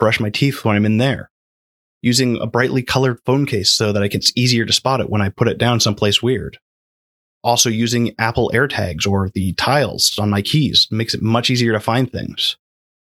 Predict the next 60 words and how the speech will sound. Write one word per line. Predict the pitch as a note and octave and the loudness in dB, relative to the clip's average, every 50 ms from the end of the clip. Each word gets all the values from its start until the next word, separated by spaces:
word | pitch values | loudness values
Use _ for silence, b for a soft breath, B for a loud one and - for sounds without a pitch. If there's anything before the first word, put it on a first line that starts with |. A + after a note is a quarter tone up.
| _ - | _ -8
because | G2 - G#2+ G#2 | -4 -2 0 0
I | G#2+ G2 | 2 2
can | - G#2 | 2 0
just | G#2 G2 - | 0 0 0
click | - B2 A#2+ - | -2 -2 -2 0
a | G#2+ | 0
button | A2+ A#2+ - - | 0 -2 -2 -2
and | G#2+ G2 F#2+ G2 - _ | -4 -4 -4 -6 -2 _
beep, | C4+ C4+ C4+ - | -2 -2 -2 -2
beep. | - C4+ C4+ C4 - _ _ _ _ _ _ _ _ _ _ _ _ - | -2 -2 -2 -2 -4 _ _ _ _ _ _ _ _ _ _ _ _ 0
I | A2 A2+ | 0 2
also | B2 B2+ - C3+ | 2 2 0 -2
try | C3 - C3+ B2+ | -2 0 0 0
and | B2 A#2 | 0 0
keep | - C3 - - | 0 -2 0 0
multiple | G#2+ A#2 B2+ - - A#2+ | 0 0 0 0 -2 -2
sets | - - - C3 - A#2+ | 0 2 2 2 0 0
of | A2+ | 0
things | - A2+ A2+ A2 - | 0 0 0 0 0
that | - A2 | 2 2
I | G#2+ G#2+ G#2 | 2 2 0
need | A2+ B2+ C3+ C3+ A#2 | 0 0 0 0 0
in | - - A2+ G#2 | 0 -2 0 0
different | A2 A2 - - - - | 0 0 0 -2 -2 0
places, | D3 D3 C#3 G#2 F#2 - | 0 0 0 0 0 0
so | - G#2 | 0 2
I'm | G#2 | 0
not | A2 A#2+ - - | 0 0 0 -2
just | A#2 G#2 - | -4 -2 0
moving | G#2+ G#2+ A#2 A#2+ A#2 A#2 A2 G#2 | 0 0 2 2 2 2 2 2
my | G2+ G2+ | 0 0
pens | G2+ - - B2 A#2 G#2 G2 G2+ | -2 0 0 0 2 2 0 0
from | - - G2+ G2+ | -2 -2 0 0
one | G#2+ A2+ A2+ A2+ | 2 2 2 2
desk | G#2 A2+ G2+ G2+ - - - - _ _ _ _ _ _ _ | 2 0 0 0 -2 -2 -2 -4 _ _ _ _ _ _ _
to | - A2 | -2 0
the | G#2 G#2+ | 0 0
counter | - - C3 C3 A#2+ G#2 G2 F2 E2+ | 0 0 0 2 0 0 -2 -4 -6
to | - - - A2 G#2 G#2 | -4 -2 0 0 2 0
wherever | G2 G#2 A2 A2 A2+ A2+ A2+ A#2 G#2+ | 0 2 2 2 2 2 0 0 0
I'm | G#2 G#2 G#2 | -2 -2 0
doing | A#2 C3 B2+ A2 G2+ | 0 0 0 0 -2
things. | - - - - - - - | -4 -4 -6 -6 -6 -4 -2
If | G2+ G#2+ A2 | 0 0 2
I | G#2+ | 2
have | G2+ G2 G2+ | 0 0 0
multiple | A2 A2+ A#2 - - A2 | 0 0 -2 0 -2 0
sets | - - A2+ - - | 0 0 0 0 -2
of | A2+ - | -2 -2
pens, | - B2+ A#2 G#2 | 0 0 0 0
I | F#2+ - | -2 -2
can | - G#2 | -2 0
do | A2+ B2 A#2+ | 0 0 0
them, | F#2+ E2+ D#2+ - | -2 -4 -4 0
or | G#2 G#2+ G2+ | 0 2 2
multiple | G2+ G#2+ G#2 - - G#2+ | 2 0 -2 -2 -2 0
sets | - - - - - | 0 0 0 0 -2
of | G#2+ | -4
cleaning | - - B2+ B2+ A2+ G2+ | -2 0 0 2 0 0
products. | - A2 F#2+ E2 C#2+ - - - - - | -2 -4 -4 -4 -6 -2 0 0 0 0